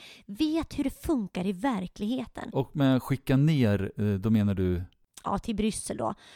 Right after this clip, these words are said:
Speaker 1: Då, då skickar vi alla våra experter och så får de titta på kommissionens förslag. Alltså, de i kommissionen, ja, men de jobbar ju bra och, och de gör sitt bästa. Men de har ju aldrig genomfört någonting i verkligheten. Utan då får, då får våra experter titta på det här.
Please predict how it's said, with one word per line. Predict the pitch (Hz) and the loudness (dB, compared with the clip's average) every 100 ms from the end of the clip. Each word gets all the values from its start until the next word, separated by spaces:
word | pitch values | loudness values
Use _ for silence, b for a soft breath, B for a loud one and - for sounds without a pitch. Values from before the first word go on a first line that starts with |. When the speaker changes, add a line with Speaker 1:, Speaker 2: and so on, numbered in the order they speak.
| B | B
Speaker 1:
Då, | 214 220 214 208 202 | -2 2 4 4 2
då | 220 | -2
skickar | 262 - - 208 | -4 -6 -2 0
vi | 196 | 0
alla | 185 185 202 202 - | -2 -2 -4 -4 -10
våra | 190 190 - | -8 -6 -6
experter | - - - - 196 202 | -8 -6 -6 -6 -6 -6
och | |
så | 226 | -4
får | 247 | -2
de | 214 | -2
titta | 190 - 220 | -2 -6 -6
på | - 202 | -2 -2
kommissionens | - 196 185 - 190 196 | -2 -6 -6 -8 -8 -10
förslag. | - - - - B B B | -10 -4 -6 -6 B B B
Alltså, | 233 233 | -4 0
de | 254 262 | 0 0
i | |
kommissionen, | 254 262 269 285 285 269 233 | 0 0 2 2 2 2 0
ja, | - | 0
men | 247 | 2
de | 294 320 | 2 4
jobbar | 247 196 208 | 2 2 -6
ju | 190 | -6
bra | 180 196 | -6 -4
och, | 202 - - - | -2 -2 -2 -2
och | |
de | 233 302 | 2 4
gör | 240 | 4
sitt | 196 180 - | 4 -4 -6
bästa. | 190 - - - - B B | -6 -6 -6 -6 -8 B B
Men | B 226 190 - | B 0 0 2
de | 196 233 254 | 4 4 4
har | 247 | 2
ju | 262 | 2
aldrig | 233 180 175 | 0 -2 -4
genomfört | 185 170 247 254 175 185 202 - 262 | -4 -2 0 2 0 0 -2 0 -2
någonting | 233 196 175 202 | 0 -4 -4 -4
i | 208 | -2
verkligheten. | 247 196 175 220 262 277 - - - B | 0 -2 -4 -4 -2 -4 -6 -10 -12 B
Utan | B 277 | B 0
då | 339 | 2
får, | - 277 208 | 2 4 4
då | 277 | 2
får | 359 302 | 0 0
våra | 220 185 | 0 -2
experter | - 202 - 185 | -4 -6 -6 -8
titta | 214 - 202 | -8 -6 -4
på | - 196 | -2 -2
det | |
här. | 156 143 | -4 -4